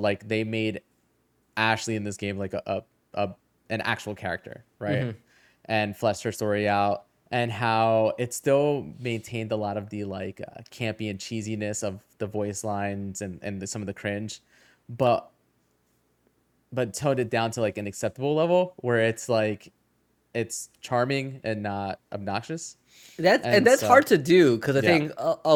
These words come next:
Speaker 2: a lot of T V shows or movies try to capture when they bring something back
Speaker 1: Mm-hmm.
Speaker 2: that,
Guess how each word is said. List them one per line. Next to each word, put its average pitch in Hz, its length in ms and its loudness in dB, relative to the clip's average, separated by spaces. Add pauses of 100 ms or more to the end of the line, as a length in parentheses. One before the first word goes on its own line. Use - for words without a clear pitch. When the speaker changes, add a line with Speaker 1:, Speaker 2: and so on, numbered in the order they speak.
(160)
Speaker 2:
a 160 80 2
lot 151 260 8
of 135 220 6 (200)
T - 140 -2
V 127 100 0
shows 127 220 2
or 127 60 -4
movies 131 240 -2
try 127 240 2
to 117 80 0
capture 113 680 -2
when 123 140 -4
they 113 320 -2
bring 123 260 -6
something 117 300 -8
back 110 400 -4 (340)
Speaker 1:
Mm-hmm. - 20 -6
Speaker 2:
that, 117 280 -2